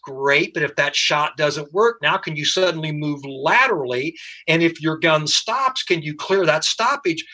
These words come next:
while you're moving? You see what I mean? You gotta be able to take ske-, you know, different skill sets and, and, and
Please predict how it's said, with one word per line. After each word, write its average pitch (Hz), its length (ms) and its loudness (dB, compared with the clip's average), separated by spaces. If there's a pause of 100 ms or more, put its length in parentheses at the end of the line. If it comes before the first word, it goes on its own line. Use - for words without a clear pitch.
(220)
while 139 360 4
you're 135 240 0
moving? 131 320 -2
You 147 80 0
see 170 160 2
what 165 120 -2
I 156 60 4
mean? 185 260 2
You 165 60 -12
gotta 156 160 -2
be 160 80 0
able 160 100 0
to - 40 -18
take 147 160 -2
ske-, - 360 -2
you 160 180 -8
know, 131 200 2 (320)
different 165 440 0
skill 175 340 0
sets 147 420 0
and, 127 260 -2
and, 117 200 -2 (320)
and 120 220 -2